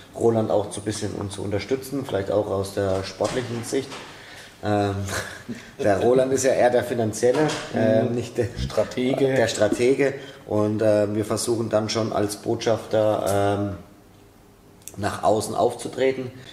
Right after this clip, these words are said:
Speaker 1: in welcher Form auch immer. Das muss noch klar definiert werden und auch klar besprochen werden. Ähm, aber klar ist es,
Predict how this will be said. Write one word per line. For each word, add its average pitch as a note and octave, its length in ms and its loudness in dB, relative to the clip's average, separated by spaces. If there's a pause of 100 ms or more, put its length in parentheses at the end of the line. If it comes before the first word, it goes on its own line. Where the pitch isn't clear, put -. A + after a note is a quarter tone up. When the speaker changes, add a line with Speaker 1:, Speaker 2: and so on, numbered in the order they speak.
(100)
Speaker 1:
in G#2+ 160 -2
welcher A2+ 240 4
Form C#3 320 4
auch - 180 -2
immer. B2 420 0 (260)
Das F#2+ 180 -4
muss G2 160 -4
noch F2+ 220 -6
klar F2 200 0
definiert F#2+ 540 -4
werden G#2 300 0
und F2 160 -4
auch F2 220 -2
klar F2 180 -2
besprochen G#2 520 -4
werden. G2 320 0 (520)
Ähm, F#2 260 -2
aber F#2+ 560 0
klar F#2 300 0
ist F2+ 140 -6
es, - 320 -8